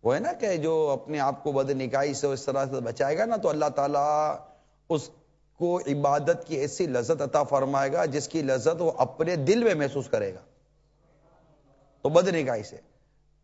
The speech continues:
نظر کی حفاظت سے۔ اب فضول نظری، فضول نظر بازی، فضول نظری جس کو کہتے ہیں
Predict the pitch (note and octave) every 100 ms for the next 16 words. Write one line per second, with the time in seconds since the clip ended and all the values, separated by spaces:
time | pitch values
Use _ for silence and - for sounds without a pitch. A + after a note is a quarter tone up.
0 | _ C#3 D3+ F#3+ D3+ D3+ B2 B2+ A#2 G2
1 | F#2 - E3+ - - _ D3+ D3+ A#2+ D3+
2 | A#3 C4 F#3 C#3+ C#3+ C#3 D#3+ F#3 A#3 A#3
3 | G#3 - _ _ _ - D#3+ C#3 A#3+ F3
4 | D#3 F#3+ F3 C#3+ C#3+ D#3+ C3 - - _
5 | - - D3+ D3 G#3+ E3 D3 E3 D3 D3+
6 | A#2+ G#2+ F#2+